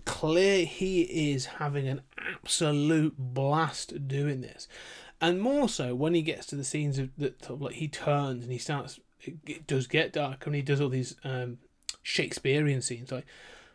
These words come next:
Price is lapping it up. Like, he is absolutely having a blast,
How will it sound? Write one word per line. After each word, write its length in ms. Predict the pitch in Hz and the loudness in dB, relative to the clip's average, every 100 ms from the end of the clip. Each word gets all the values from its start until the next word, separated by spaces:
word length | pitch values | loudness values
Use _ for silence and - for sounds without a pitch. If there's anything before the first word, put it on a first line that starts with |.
| _ _ | _ _
Price 420 | - 294 330 247 | 0 4 4 2
is 140 | 139 120 | 0 0
lapping 580 | 120 143 175 - 139 | 0 0 0 -2 -4
it 120 | 117 131 | -2 -4
up. 220 | - - | -4 -6
Like, 120 | 139 | -4
he 180 | 180 196 | 0 2
is 200 | 175 - _ - | 0 -2 _ -10
absolutely 420 | 190 160 190 165 | -10 -2 0 2
having 180 | 156 147 | 2 0
a 60 | |
blast, 460 | 127 160 147 - - | 0 0 -2 -8 -20